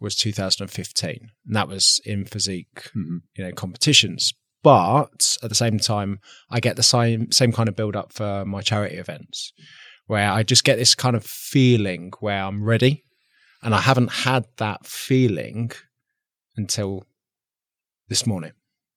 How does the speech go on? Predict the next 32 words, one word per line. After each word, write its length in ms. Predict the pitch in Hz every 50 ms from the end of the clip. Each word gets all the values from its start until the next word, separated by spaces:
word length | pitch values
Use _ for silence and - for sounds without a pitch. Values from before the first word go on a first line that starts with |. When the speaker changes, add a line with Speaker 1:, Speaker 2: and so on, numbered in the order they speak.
| _ _ _ -
Speaker 2:
Wow. 540 | 107 92 87 87 85 80 76 - - _ _ _ _ _ _ _ _ _ _ _ _ _ 107 - _ - - - -
Speaker 1:
And 200 | 120 113 110 113
it's 160 | 113 - - - _ -
always 380 | 143 135 139 143 139 135 127
around 340 | 139 131 127 120 117 117 117
the 60 | 117
same 360 | - - - 120 113 110 110 107
time. 320 | - - 104 101 98 98
It's 100 | 98 -
that 140 | - - -
last 320 | 113 117 123 123 120 -
ten 260 | - 123 117 117 113
days 380 | 104 101 92 90 90 98 95 -
where 120 | 107 98
I 160 | 92 95 95 101 98 _ _ _ _ -
just 500 | - 135 131 120 - - - - - -
get 140 | 143 127
into 200 | 117 131 123 -
this 200 | - 135 - - - - _ _ _ _ _ _ _ _ -
frame 280 | - - 127 120 113
of 160 | 117 110 - -
mind 500 | 117 110 101 92 90 92 95 98 95 98
and 240 | 98 95 95 95
thinking 640 | - - 117 110 107 104 101 - 104 101 101 98 95 92
and 220 | 92 92 92 92 - _ - - - - - - - - _ -
movement 600 | 107 117 117 120 117 104 - 113 107 104 104 98 - -
and 460 | 101 104 101 95 95 95 92 - - 185
visualization 800 | 131 123 113 - - 110 98 101 95 101 92 95 92 - - 98
that 80 | 92 85
I'm 120 | 95 98
like, 200 | 92 92 90 - _ _ _ _ _ _ _ _ _ -
"Yep, 240 | 104 104 98 -